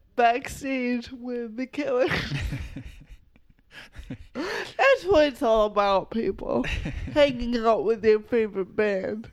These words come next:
Speaker 2: Exactly. My worst, uh, celebrity experience, I was, I volunteer ushered for a, um, uh, David Sedaris
Speaker 1: Oh, really?
Speaker 2: live reading.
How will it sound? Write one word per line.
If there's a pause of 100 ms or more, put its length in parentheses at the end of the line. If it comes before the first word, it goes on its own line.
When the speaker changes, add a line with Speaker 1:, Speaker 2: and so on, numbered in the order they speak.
Speaker 2:
Exactly. (1160)
My
worst,
uh,
celebrity
experience, (540)
I
was, (200)
I
volunteer
ushered
for
a,
um, (960)
uh,
David
Sedaris (500)
Speaker 1:
Oh,
really?
Speaker 2:
live
reading.